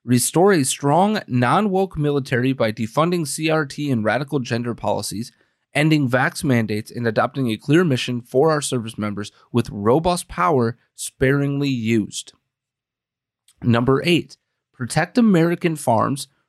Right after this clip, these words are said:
ranches, and food processing centers from foreign, especially Chinese communist control. Number nine, withholding money from the U N, the W H O, and N G Os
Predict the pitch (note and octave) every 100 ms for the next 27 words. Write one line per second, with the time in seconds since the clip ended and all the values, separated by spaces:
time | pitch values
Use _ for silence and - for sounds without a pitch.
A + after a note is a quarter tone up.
0 | _ - A2+ B2+ C3 C#3+ C#3 _ _ A2+
1 | G#2+ - G#3 A#3 - A#2 A#2 A2+ A2+ G#2+
2 | G#2 G2+ A2+ - G#2+ - - F#3+ C#3+ A#2
3 | B2 G#2+ - - C3 D3 D#3 D3+ C#3 -
4 | D3 D3+ C#3+ - - C3+ C3 B2 A#2+ -
5 | - G#2 F#2+ - F2 F#2+ - _ _ _
6 | _ _ _ G#2+ A2 C3 D#3 E3 A#2 G#2+
7 | G#2+ - D3 D#3+ D3+ F3+ E3 A2 - A#2
8 | A2 D3 E3+ D3+ A#2 A2 C3 C3+ D#3 D#3
9 | C#3+ E3+ C#3+ A#2 B2+ C#3+ C#3 C#3+ E3 B2